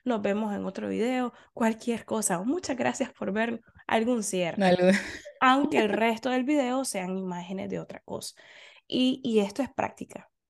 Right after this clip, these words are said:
Speaker 2: Mm,
Speaker 1: Cuando
Speaker 2: es verdad.
Speaker 1: comencé yo a hacer videos, que me acuerdo que allá, cuando en Facebook Live era algo,
Speaker 2: Sí.
Speaker 1: estaba comenzando el boom.
Speaker 2: <laughs>
Speaker 1: Y estamos hablando de que dos mil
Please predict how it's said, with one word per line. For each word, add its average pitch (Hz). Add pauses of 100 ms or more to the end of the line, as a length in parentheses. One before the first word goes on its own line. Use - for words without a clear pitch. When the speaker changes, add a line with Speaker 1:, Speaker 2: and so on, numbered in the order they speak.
(360)
Speaker 2:
Mm, 165 (260)
Speaker 1:
Cuando 214
Speaker 2:
es -
verdad. 220
Speaker 1:
comencé 202
yo 240
a -
hacer 254
videos, 208
que 208
me 190
acuerdo 175
que -
allá, 226 (320)
cuando 214
en 185
Facebook 185
Live 190
era 190
algo, 202
Speaker 2:
Sí. 180
Speaker 1:
estaba 208
comenzando 240
el 240
boom. 226
Speaker 2:
<laughs> - (180)
Speaker 1:
Y 415
estamos 392
hablando 302
de 320
que 214
dos 196
mil 175